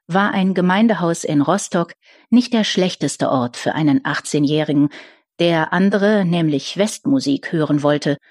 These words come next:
und keine Lust hatte, am sozialistischen Einheitsbrei mitzurühren. Das klang ziemlich gut, etwas frech und verwegen, doch genau genommen hatte er damals auf gar nichts Lust gehabt, was über Musik hören,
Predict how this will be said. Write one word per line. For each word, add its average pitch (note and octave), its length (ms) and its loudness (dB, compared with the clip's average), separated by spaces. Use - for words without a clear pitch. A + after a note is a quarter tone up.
und G#3+ 220 2
keine A#3 300 2
Lust G3 300 0
hatte, E3 320 -2
am D#3 160 0
sozialistischen D3+ 960 -2
Einheitsbrei C3 680 -2
mitzurühren. C3+ 760 -6
Das F#3 180 -6
klang A3 320 4
ziemlich B3 400 2
gut, B3+ 280 0
etwas - 340 -10
frech - 460 -4
und C#3 120 -2
verwegen, D#3+ 540 0
doch - 180 -4
genau A3+ 260 4
genommen A#3 520 2
hatte A#3 200 -2
er G3+ 140 0
damals A3+ 560 -2
auf - 200 -4
gar B3 180 0
nichts A3 340 0
Lust C3+ 260 -4
gehabt, - 560 -12
was - 300 -6
über D3 260 -2
Musik D#3+ 460 -2
hören, D3+ 460 0